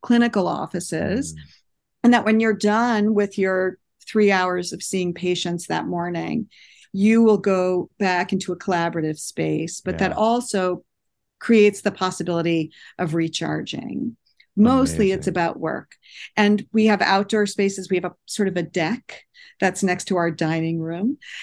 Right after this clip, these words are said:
Speaker 1: um, where
Speaker 2: Yeah.
Speaker 1: staff can sit outside. They can be at a table with others and eating,
Speaker 2: Yeah.
Speaker 1: or they can have a meeting out there, or they can sit out by themselves
Speaker 2: Yeah.
Speaker 1: and just be looking out over the mountain range
Speaker 2: Yeah.
Speaker 1: and getting some air and some sunshine.
Speaker 2: And I, I wanna play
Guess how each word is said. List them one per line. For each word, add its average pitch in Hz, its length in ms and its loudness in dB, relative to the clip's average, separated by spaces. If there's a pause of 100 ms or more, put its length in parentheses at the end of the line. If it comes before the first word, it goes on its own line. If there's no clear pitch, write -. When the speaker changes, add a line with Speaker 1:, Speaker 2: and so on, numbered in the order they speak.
(100)
Speaker 1:
um, 185 300 4 (120)
where 220 180 6
Speaker 2:
Yeah. - 20 4
Speaker 1:
staff 240 440 0
can 240 160 4
sit 233 160 0
outside. 240 500 0
They 202 100 4
can 202 140 4
be 208 160 4
at 196 80 2
a 190 60 0
table 196 400 0
with 185 140 -2
others 240 500 -2
and 180 140 4
eating, 285 540 2
Speaker 2:
Yeah. - 100 -8
Speaker 1:
or 202 240 4
they 196 100 2
can 185 120 -4
have 175 100 -2
a 165 80 0
meeting 220 420 2
out 233 220 0
there, 233 240 2
or 208 60 2
they 208 100 2
can 208 160 0
sit 214 180 -2
out 220 160 0
by 202 140 -2
themselves - 1000 -6
Speaker 2:
Yeah. 82 300 -6
Speaker 1:
and 208 180 4
just 208 160 -2
be 220 120 2
looking 208 280 2
out 196 140 0
over 190 200 -2
the 175 100 -6
mountain 175 340 -6
range 151 340 -8
Speaker 2:
Yeah. 165 160 -8
Speaker 1:
and 185 140 -8
getting 190 240 0
some 180 180 -4
air 170 300 -4
and 170 160 -6
some 156 180 -6
sunshine. 175 760 -6 (560)
Speaker 2:
And 131 140 2
I, 143 140 0
I 151 80 0
wanna 139 200 4
play 110 200 2